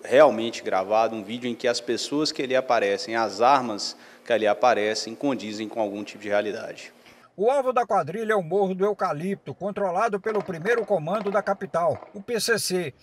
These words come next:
Speaker 2: No mês de março, integrantes do Comando Vermelho tentaram dominar a comunidade. A P M cercou a região à procura de criminosos. Segundo o Tenente Lucas, a ordem é impedir confrontos e proteger a população.
Speaker 1: A Polícia Militar,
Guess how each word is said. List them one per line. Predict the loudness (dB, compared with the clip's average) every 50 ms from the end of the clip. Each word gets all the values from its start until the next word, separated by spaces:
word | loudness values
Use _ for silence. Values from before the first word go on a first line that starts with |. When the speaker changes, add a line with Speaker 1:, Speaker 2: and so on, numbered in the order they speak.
| -20 -20 -20 _ _ _ _ _ _ -6
Speaker 2:
No | -6 -2 2
mês | 2 2 2 2
de | 0 -4
março, | -4 -4 -4 -4 -4 -4 -4 -6
integrantes | -4 -4 -4 -4 -4 -4 -4 -4 -6 -6 -8 -6
do | -4 -4 -2
Comando | 0 -2 -2 -2 -4 -4 -4 -2
Vermelho | -2 -2 -2 -2 -4 0 2 2 2 2 -2
tentaram | -8 -6 -6 -6 -6 -2 -2 0 2 2 2 2 2 0 -2
dominar | -2 -2 -2 -2 -2 -4 -2 0 0 2 2
a | 0
comunidade. | 0 -2 -6 -6 -6 -2 2 2 2 4 2 0 -4 -10 -14 _ _ _ _ _ _ -4
A | -4 -4
P | -2 -2 -6
M | -4 -4 -4 -4 -2
cercou | -4 0 0 0 0 0 -2 0 2 2
a | 2
região | 2 2 0 0 0 -2 -2 0 0
à | 0 0
procura | 0 -2 -4 -2 -2 0 0 0
de | 0 0
criminosos. | -4 -6 -6 -4 -2 0 2 2 2 2 0 -4 -8 -14 -14 -18 -20 _ _ -20 -12
Segundo | -6 -4 -4 -4 -4 -6 -4
o | 0
Tenente | 0 0 0 0 -2 -2 -4 -4
Lucas, | 0 0 0 2 2 0 0 2 2
a | 2 4
ordem | 4 2 2 2 0 -4 -4
é | -6
impedir | -4 -4 -6 -6 -6 -8 -6 -6 -6
confrontos | -4 -4 -4 -4 -4 -6 -6 -6 -4 -4 -4 -4 -4 -4 -4
e | -4
proteger | -4 -4 -4 -4 -2 -4 -4 -4 0 0 0
a | 0 0
população. | -2 -6 -4 0 0 0 0 0 -2 0 0 0 -2 -4 -8 _ _ -2 -2
Speaker 1:
A | -2
Polícia | -2 -2 -8 -6 -6 -6 -4 -2
Militar, | -2 -2 -2 -2 0 2 2 4 2 2 -2